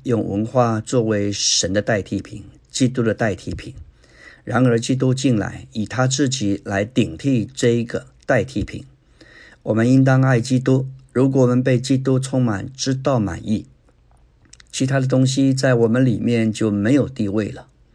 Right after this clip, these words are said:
当我们的每一个部分被基督占有、被基督充满，这位充满我们全人的基督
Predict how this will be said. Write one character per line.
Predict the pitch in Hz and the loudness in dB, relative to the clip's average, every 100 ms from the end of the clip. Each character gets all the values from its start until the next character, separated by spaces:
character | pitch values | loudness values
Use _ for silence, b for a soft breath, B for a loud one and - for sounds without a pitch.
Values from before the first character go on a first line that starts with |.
| B B B B B | B B B B B
当 | - 135 | 4 6
我 | 135 | 6
们 | 117 113 | 4 4
的 | 120 | 4
每 | 117 95 | 4 0
一 | - | 0
个 | 131 | -2
部 | 120 135 | -2 -2
分 | 113 - 117 92 - b b b _ | 0 4 2 2 -10 b b b _
被 | - 123 | -2 0
基 | - 127 | 2 0
督 | 131 131 | 2 0
占 | 131 139 107 | 0 0 -2
有、 | 92 - - _ | -4 -8 -18 _
被 | 135 117 | 0 0
基 | - 135 | 0 -2
督 | 135 127 | 0 -2
充 | 127 127 | -2 -2
满， | 113 92 - - b b b b | -2 -2 -10 -20 b b b b
这 | - 131 | 0 4
位 | 123 | 4
充 | 117 135 | 2 0
满 | 131 117 117 | 2 2 0
我 | 101 | -2
们 | 98 | -4
全 | 98 - 107 127 | -6 -8 0 2
人 | 120 | 2
的 | 110 | 0
基 | - 123 | -2 -4
督 | 131 127 | 0 -2